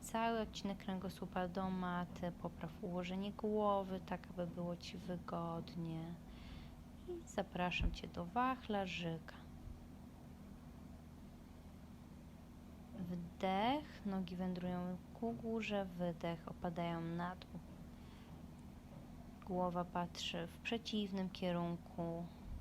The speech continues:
co nogi. Masujemy kręgosłup, skręcamy się delikatnie.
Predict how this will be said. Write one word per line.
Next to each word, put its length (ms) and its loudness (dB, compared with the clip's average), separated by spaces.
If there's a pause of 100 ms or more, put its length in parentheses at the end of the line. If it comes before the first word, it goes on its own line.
(240)
co 360 0
nogi. 560 -4 (2250)
Masujemy 1040 0 (1200)
kręgosłup, 1200 -2 (1000)
skręcamy 800 -4
się 180 -4
delikatnie. 1200 -6